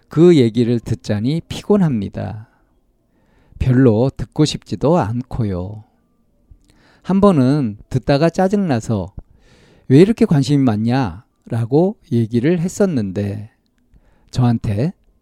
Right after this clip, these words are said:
"나 이제 아무 말도 안 할 거라면서 그러더라고요." 저는 친구랑 만나면 남자 얘기 말고 이런저런 얘기하면서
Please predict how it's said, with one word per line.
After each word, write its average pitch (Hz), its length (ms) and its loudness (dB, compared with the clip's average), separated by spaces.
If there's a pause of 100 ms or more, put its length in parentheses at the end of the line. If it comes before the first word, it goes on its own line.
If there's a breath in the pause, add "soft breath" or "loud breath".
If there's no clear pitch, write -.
(460)
"나 120 140 0
이제 120 220 4
아무 117 240 2
말도 123 240 2
안 113 160 -2
할 127 120 2
거라면서 107 1200 -6 (100)
그러더라고요." 113 720 -6 (1700 soft breath)
저는 160 460 2 (120)
친구랑 202 520 2
만나면 110 840 -2 (100)
남자 143 460 2
얘기 131 240 0
말고 104 680 -8 (480 soft breath)
이런저런 131 680 2
얘기하면서 117 960 -2